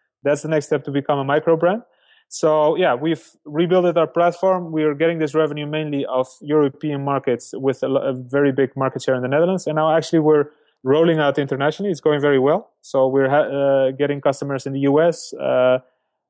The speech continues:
uh, we've, uh, uh, yeah, Mexico, Canada, uh, yeah, uh, Turkey. So, uh, uh, and, uh, yeah, uh, so we hope to, uh, hit, uh, the ten million, uh, within the two, uh, within two years. That's, uh,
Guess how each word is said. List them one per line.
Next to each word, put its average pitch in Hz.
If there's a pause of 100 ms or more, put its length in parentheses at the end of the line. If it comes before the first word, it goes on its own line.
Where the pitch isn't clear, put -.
(160)
uh, 127
we've, 131
uh, 135
uh, 123
yeah, 131
Mexico, 139
Canada, 135
uh, 123
yeah, 123 (200)
uh, 120
Turkey. 127
So, 123
uh, 123 (640)
uh, 123
and, 147
uh, 139
yeah, 151
uh, 139
so 143
we 139
hope 143
to, 139
uh, 135
hit, 135 (100)
uh, 131
the 131
ten 143
million, 131
uh, 123
within 135
the 127
two, 139
uh, 131
within 135
two 127
years. 110
That's, 120
uh, 117